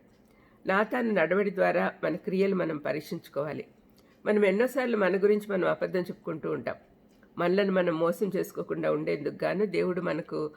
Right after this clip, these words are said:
రెండు మార్గాలు చూపాడు. ఒకటి దేవుని వాక్యము, రెండవది మంచి నమ్మకమైన స్నేహితుడు. నాతాన్ లాంటి స్నేహితుడు నీకు లేకుంటే దేవుణ్ణి అడుగు. అంతేకాక అవసరంలో ఉన్న వారికి నువ్వు నాతాన్ కావాలి అని అడుగుదాం.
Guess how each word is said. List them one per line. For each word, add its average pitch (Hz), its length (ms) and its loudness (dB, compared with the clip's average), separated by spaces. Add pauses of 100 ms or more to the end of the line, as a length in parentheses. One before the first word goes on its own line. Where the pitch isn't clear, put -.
(240)
రెండు 208 280 2
మార్గాలు 170 500 0
చూపాడు. - 320 -4 (520)
ఒకటి 208 240 4
దేవుని 196 340 6
వాక్యము, 185 440 2
రెండవది 170 460 2
మంచి 160 480 -4
నమ్మకమైన 170 520 0
స్నేహితుడు. 156 560 -4 (1120)
నాతాన్ 208 420 2
లాంటి 190 260 2
స్నేహితుడు 180 640 0 (220)
నీకు 175 180 -2
లేకుంటే 165 480 0
దేవుణ్ణి 156 400 -2
అడుగు. 139 280 -4 (520)
అంతేకాక 185 500 2
అవసరంలో 190 560 2
ఉన్న 170 160 2
వారికి 160 520 0 (360)
నువ్వు 175 180 0
నాతాన్ 170 480 0
కావాలి 160 680 -2
అని 165 380 -6 (200)
అడుగుదాం. 147 400 -6